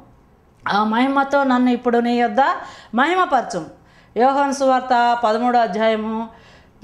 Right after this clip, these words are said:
ఆ, ఎనిమి-, ఐదవ వచనంలో చెప్పినట్టుగా ఇంకొక దగ్గర ఏముందంటే, "తండ్రి, నీవెక్కడ ఉందో అక్కడ నీవు నాకు అనుగ్రహించిన వారును నాలో కూడా, నాతో కూడా ఉండవలననియు నీవు నాకు అనుగ్రహించినటువంటి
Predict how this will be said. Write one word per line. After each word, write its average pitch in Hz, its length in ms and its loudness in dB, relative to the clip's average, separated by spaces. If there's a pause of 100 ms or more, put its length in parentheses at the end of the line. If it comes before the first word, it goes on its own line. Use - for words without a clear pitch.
(140)
ఆ, 202 400 0
ఎనిమి-, 240 420 2
ఐదవ 262 320 2
వచనంలో 220 380 -2
చెప్పినట్టుగా 202 500 -6 (220)
ఇంకొక 254 260 0
దగ్గర 247 280 2
ఏముందంటే, 240 420 0
"తండ్రి, 277 600 0
నీవెక్కడ 254 500 0
ఉందో 294 280 -2
అక్కడ 302 500 0
నీవు 247 260 0
నాకు 240 540 0 (260)
అనుగ్రహించిన 302 680 0
వారును 262 760 0 (380)
నాలో 311 360 0
కూడా, 294 300 -2
నాతో 285 340 0
కూడా 277 340 0
ఉండవలననియు 277 920 0 (360)
నీవు 330 260 0
నాకు 320 360 0
అనుగ్రహించినటువంటి 262 1400 0